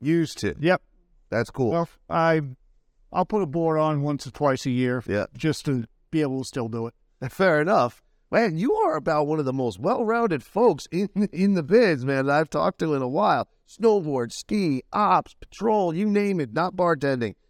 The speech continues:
Speaker 1: That's okay. Who knows how to make any of those drinks anyway? I need the book. Uh, man, this is great, dude. And you, this is awesome, and you clearly love it. Um, so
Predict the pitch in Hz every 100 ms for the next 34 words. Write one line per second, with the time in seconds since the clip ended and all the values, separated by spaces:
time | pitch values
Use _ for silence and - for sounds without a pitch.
0 | - 131 156 170 139 165 123 139 180 180
1 | 156 160 156 160 147 156 156 147 117 151
2 | 135 127 135 113 107 120 131 110 98 113
3 | 92 - _ _ _ - 127 127 120 -
4 | 165 180 170 190 196 160 - 143 185 147
5 | 110 139 139 135 143 151 143 151 226 233
6 | 151 131 147 151 131 117 98 120 131 139
7 | 185 - 185 160 120 120 135 131 117 _
8 | _ _ - 139 143 147 143 151 147 127
9 | 147